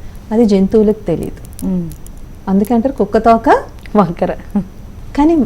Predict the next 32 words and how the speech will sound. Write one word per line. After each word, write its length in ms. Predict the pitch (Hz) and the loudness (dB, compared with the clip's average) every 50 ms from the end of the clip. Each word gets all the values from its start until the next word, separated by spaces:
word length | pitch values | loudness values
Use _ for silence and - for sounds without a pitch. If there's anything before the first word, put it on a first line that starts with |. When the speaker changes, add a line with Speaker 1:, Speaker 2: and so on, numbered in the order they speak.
| - - | 0 0
Speaker 1:
అదే 220 | 196 196 226 311 | 0 2 4 4
మానవుల్లో 840 | 320 277 208 185 180 185 214 262 320 330 311 311 277 233 196 180 185 226 | 4 4 4 2 0 0 0 2 4 4 4 4 4 4 4 2 2 0
బుద్ధి 560 | 208 175 196 196 165 160 165 - 269 339 370 | 2 2 4 4 4 2 4 6 8 8 8
అనేటువంటి 480 | 349 302 294 277 - - 220 214 214 | 8 6 4 2 2 2 2 2 2
ఒక 100 | 262 247 | 2 0
ఫ్యాకల్టీ 600 | 240 - - 170 165 175 - 226 226 220 - 233 | -2 -2 -4 -4 -2 2 4 4 4 4 4 4
ఉంది. 300 | 214 175 160 160 165 - - - - - - 208 | 4 4 2 0 -2 -6 -10 -12 -14 -10 -8 -6
Speaker 2:
మ్మ్. 120 | 196 175 160 226 | -6 -2 0 2
Speaker 1:
అది 100 | 233 277 | 4 6
మానవాత్మకే 880 | 247 214 185 180 196 226 254 262 262 262 262 - 269 269 262 - 285 | 6 4 4 2 0 2 2 2 2 0 0 0 0 0 2 2 2
ఉంటుంది, 460 | 262 220 190 185 - 185 165 160 - - | 4 4 2 2 2 0 0 -2 -2 -2
మిగిలిన 380 | 190 185 180 196 226 240 247 247 - - | 0 0 2 4 4 4 4 2 0 -2
ఆత్మలకి 580 | - 190 190 - - 214 208 196 190 - 233 220 | -4 -6 -6 -4 -4 -2 -2 -2 -2 0 0 0
అవి 160 | 202 185 220 | 0 2 0
ఉండవు. 280 | 220 196 175 165 165 165 | 0 0 0 -2 -4 -4
అంటే 220 | 175 175 180 202 | -4 -2 -2 -2
జంతువులకి, 680 | 180 185 180 175 175 - 190 185 185 180 185 - 185 | -2 -2 -2 -2 0 0 0 0 -2 -2 -2 -4 -4
కుక్కలకి, 520 | 175 - 196 - - 196 180 180 170 196 185 | -4 -4 -8 -8 -6 -6 -6 -4 -4 -4 -4
నక్కలకి 600 | 175 165 156 - - 175 175 - - 180 175 - - - - - 185 | -4 -6 -6 -6 -4 -6 -4 -4 -4 -4 -4 -6 -10 -14 -12 -6 -4
వా-, 60 | 185 | -4
Speaker 2:
మ్మ్. 100 | 180 180 | -2 -2
Speaker 1:
అవి 140 | 180 180 190 | -2 -2 -2
ఉండవు. 540 | 170 175 170 160 170 - - - - - 185 | -2 -2 -4 -4 -6 -8 -12 -12 -8 -6 -6
Speaker 2:
మ్మ్. 140 | 180 175 165 165 - - - - - | -4 -4 -6 -8 -10 -10 -8 -4 0
Speaker 1:
రైట్? 220 | - - 339 185 - - - | 0 2 0 0 -4 -6 -8
So 200 | - - - 302 | -6 -2 0 2
ఈ 120 | - - 254 | 4 4 4
బుద్ధి 560 | 220 180 165 190 175 160 180 - 269 311 359 | 6 6 6 4 4 4 4 6 8 8 8
అనేటువంటిది 640 | 349 330 339 330 320 - - 269 247 254 269 240 269 | 8 6 4 4 2 2 2 2 2 2 2 2 2
మనిషిలో 600 | 247 226 180 175 202 208 - - 247 226 240 240 | 2 2 2 2 2 4 4 4 4 6 6 6
ఉంది 280 | 214 180 180 185 190 208 | 6 6 6 4 4 4
కాబట్టి 760 | - - 170 151 151 160 170 160 - - - 294 415 494 | 2 0 -2 -2 0 -2 -2 -2 0 4 6 6 6 6